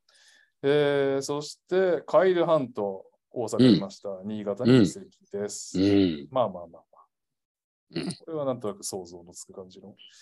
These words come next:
Speaker 1: そして、熊本ボルターズ
Speaker 2: うん。
Speaker 1: は、アーロン・ホワイト選手獲得ということなんですけど、えー、トルコリーグでプレーしていた二百六センチ、百四キロ。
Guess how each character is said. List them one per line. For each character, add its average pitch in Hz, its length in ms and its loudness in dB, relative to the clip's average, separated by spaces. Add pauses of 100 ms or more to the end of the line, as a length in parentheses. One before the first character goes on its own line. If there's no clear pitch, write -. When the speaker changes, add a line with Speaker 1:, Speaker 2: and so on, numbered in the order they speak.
(320)
Speaker 1:
そ 139 160 -4
し - 80 -12
て、 147 300 -2
熊 175 180 4
本 190 160 2
ボ 156 100 2
ル 127 80 0
タ 104 100 -8
ー 90 80 -10
ズ - 340 -20 (320)
Speaker 2:
う 117 180 6
ん。 - 20 6
Speaker 1:
は、 - 160 4 (500)
ア 156 220 4
ー - 40 4
ロ 170 160 0
ン・ - 20 -2
ホ 151 120 0
ワ 147 80 4
イ 131 40 -2
ト 110 100 -8
選 104 180 -10
手 101 80 -16
獲 101 220 -8
得 101 200 -14
と 110 100 -12
い 104 40 -8
う - 20 -16
こ 107 80 -12
と 107 80 -12
な 104 80 -8
ん 101 60 -12
で - 20 -12
す 101 120 -14
け 113 80 -12
ど、 147 420 -6 (460)
え 110 400 0
ー、 101 40 -6
ト 131 120 -6
ル 160 140 -4
コ 160 180 -2
リ 147 180 -4
ー 131 40 -4
グ 147 80 -6
で 160 120 -2
プ 120 160 -8
レ 196 160 -4
ー 185 40 -10
し - 80 -16
て - 140 -18
い 185 120 -16
た 135 160 -4
二 107 120 -8
百 101 200 -8
六 95 160 -12
セ 101 120 -14
ン - 20 -10
チ、 135 160 -10
百 190 220 -12
四 87 140 -18
キ - 100 -20
ロ。 - 100 -20